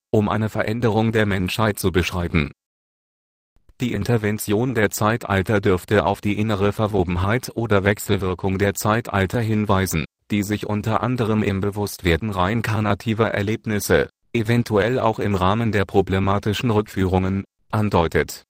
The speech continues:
Im Zusammenhang mit der auch seitens der Transpartner unterschiedlich bewerteten Sat.eins Sendung ereignete sich eine Episode,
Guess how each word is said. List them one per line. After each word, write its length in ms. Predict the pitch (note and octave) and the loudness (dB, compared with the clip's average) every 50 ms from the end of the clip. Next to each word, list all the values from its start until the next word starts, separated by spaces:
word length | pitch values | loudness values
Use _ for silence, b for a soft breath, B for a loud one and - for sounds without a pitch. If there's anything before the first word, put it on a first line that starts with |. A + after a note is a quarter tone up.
| _ _ _ _ _ _ _ _ _ _ _ _ _ _ _ _ _ _ _ _ _ - | _ _ _ _ _ _ _ _ _ _ _ _ _ _ _ _ _ _ _ _ _ -2
Im 200 | B2 A#2+ B2 A#2 | 0 0 0 -2
Zusammenhang 600 | - A2+ F#2+ F#2+ G2+ G2 G2 F#2 F#2+ G#2 A#2+ B2 | -2 -4 -2 -2 0 0 0 0 0 0 0 0
mit 140 | A#2 G#2 - | -2 0 0
der 180 | G#2 F#2+ - | 2 2 2
auch 140 | - G#2+ - | 2 0 -2
seitens 500 | - - G2 G2+ G#2 - C#3 B2+ A#2+ - | -2 -2 -2 -2 -2 -2 -2 -4 -2 -2
der 160 | - A2 G#2 | 0 0 0
Transpartner 760 | G2 - G#2+ G2 F#2 - - F#2 F2+ F2+ F2+ - - F2+ F2+ - | 0 2 2 2 0 0 -2 -2 0 0 0 0 0 0 0 0
unterschiedlich 760 | G2 G2+ G#2+ - A2 A2+ - - A2 G#2 - G#2 G2+ G2+ - | 0 -2 -2 -2 -2 -2 -2 -2 -4 -2 0 0 0 0 0
bewerteten 600 | - G#2 G2 A2 G#2+ A2 G#2+ - G2 F2+ - G2+ F2+ | -4 -6 -2 0 0 0 0 -2 -4 -2 -2 -2 -2
Sat.eins 560 | F2+ F#2 G2+ B2+ - - - G#2+ G#2+ A2 - | -2 -4 -6 -6 -4 -4 -2 -2 -2 -2 -2
Sendung 380 | - F#2 F2+ F#2 F#2 F#2+ G2+ | -2 0 0 0 0 0 0
ereignete 640 | F#2+ F2 - - G2 F#2 F#2+ G2+ F#2 F2 - G2+ F#2+ | 0 0 0 0 -2 -2 -2 -4 -4 0 2 2 2
sich 260 | F2 G2 G#2+ G#2 - | 2 0 -2 -2 -2
eine 220 | G2 G#2+ A2+ G#2+ - | -2 0 0 0 0
Episode, 640 | A2 - F#2+ F2 D#2 F2+ F2 G2 G#2 G2 G2+ G#2+ | -2 -2 -2 -2 0 2 2 2 4 4 4 4